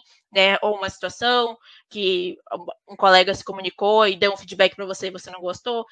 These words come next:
Isso também pode ser transmitido de uma forma positiva. O que que eu quis dizer como forma positiva? De uma forma que você vai estar focando no problema, né? Explicando qual é o problema e também propondo ali uma, uma maneira de chegarmos numa solução, né? Uma forma positiva é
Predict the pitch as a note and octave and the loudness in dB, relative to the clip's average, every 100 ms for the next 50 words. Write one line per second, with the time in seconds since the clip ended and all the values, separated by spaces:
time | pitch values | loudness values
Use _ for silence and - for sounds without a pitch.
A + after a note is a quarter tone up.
0 | - - G#3 G#3 A#3 C4+ B3+ A#3 A#3+ B3+ | -20 -20 -12 -12 -4 -2 0 -2 -2 -2
1 | C4+ - C4+ C4 C4 B3 B3+ C4 C#4+ A#3+ | -4 -6 -6 -6 -10 -10 -10 -6 -4 -2
2 | B3 C#4 C4 C4+ - D#4 G#3+ F#3+ D4+ E4+ | -4 -2 -2 -2 -8 -8 -8 -8 -8 -8
3 | D#4 B3+ C4 A3+ A3+ B3 A#3 A3 G#3 A3 | -8 -10 -4 2 2 0 -6 -4 -4 -4
4 | A3+ - F#3 D#3+ _ _ _ _ C#4 E4+ | -6 -10 -16 -16 _ _ _ _ -6 -6
5 | G4+ D#4 E4 D#4+ F#4 - D#4 E4 - C4+ | 0 0 0 -4 -6 -6 -4 -6 -2 -4
6 | C#4 D#4+ C4+ A#3 A#3+ B3+ A4+ E4+ C#4+ B3+ | -2 -6 -6 -8 -14 -10 -8 0 0 0
7 | F4 A#4+ D#4+ B3 - _ - - A#3 A3+ | -6 -6 -2 -2 -4 _ -18 -8 0 4
8 | A3+ - G3+ G3 A#3+ C4 A3 G#3+ D#4 - | 2 4 4 4 0 2 0 0 -8 -14
9 | - - E4 E4 C#4 C#4+ - D#4+ D#4+ C4+ | -20 -10 -4 -4 -4 -8 -4 -2 4 4
10 | C4+ F4 F4 C4 C4 C4+ C4+ C4+ B3+ B3 | 4 0 0 -2 0 4 4 2 0 0
11 | C#4+ C4 B3+ C4+ E4+ E4 F#4+ D4 C4 C4+ | 2 2 2 -2 -6 -2 -2 2 0 0
12 | C4+ C#4+ C#4+ D#4 G4 - A3+ F#3+ F#3 - | -10 -14 -12 -12 -10 -6 -6 -6 -10 -12
13 | - _ A3 A#3 B3 C4 C4+ D4+ D4 B3+ | -20 _ -6 -4 -4 -6 -8 -8 -10 -4
14 | C#4+ C#4+ | 0 0